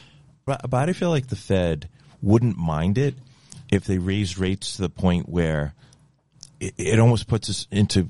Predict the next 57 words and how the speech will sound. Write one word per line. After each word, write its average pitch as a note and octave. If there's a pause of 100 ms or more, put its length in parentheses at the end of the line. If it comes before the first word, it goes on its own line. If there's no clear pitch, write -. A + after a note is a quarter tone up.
(160)
maybe D3
not G2
a -
recession, B2+
but G#2+
they B2
wouldn't C3+
mind C#3+
if - (480)
people G2
got D#2+
laid A2+
off A#2
and F2
people F2+
lost F2
their F#2
jobs. F#2+
And D#2 (460)
it B2
just, - (460)
every B2+
once C3
in B2
a -
while A2+
I F#2
think G2
about A#2+
it, A#2+
and F2+
it, F2+
and F2
it E2
kind F#2+
of E2
bothers F2+
me E2
that D#2+
I D#2
feel G2
like G2
they're G2
gonna F#2
end G2
up F2
going F2+
overboard, D2
'cause -
there've F2+
been G2
so -
many G2
rates, E2+
like E2+
you F2+
s-, -